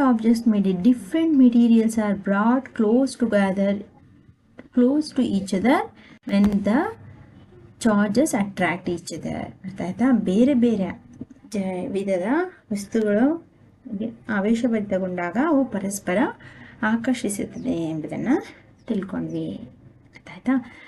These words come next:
Let us summarize the observation. ಹಾಗಾದ್ರೆ ಈ ವೀಕ್ಷಣೆಗಳನ್ನ ಕ್ರೋಢೀಕರಿಸೋಣ. ಎಲ್ಲ ನಾವೇನೇನ್ ನೋಡಿದ್ವಿ, ಎರಡು, ಎರಡೂ ಬಲೂನಲ್ಲಿ ಏನಾಗುತ್ತೆ ಅಥವಾ only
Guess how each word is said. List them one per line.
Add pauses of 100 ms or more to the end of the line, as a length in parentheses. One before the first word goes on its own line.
(160)
Let
us
summarize
the
observation.
ಹಾಗಾದ್ರೆ (160)
ಈ
ವೀಕ್ಷಣೆಗಳನ್ನ
ಕ್ರೋಢೀಕರಿಸೋಣ.
ಎಲ್ಲ
ನಾವೇನೇನ್
ನೋಡಿದ್ವಿ, (420)
ಎರಡು, (200)
ಎರಡೂ
ಬಲೂನಲ್ಲಿ
ಏನಾಗುತ್ತೆ
ಅಥವಾ
only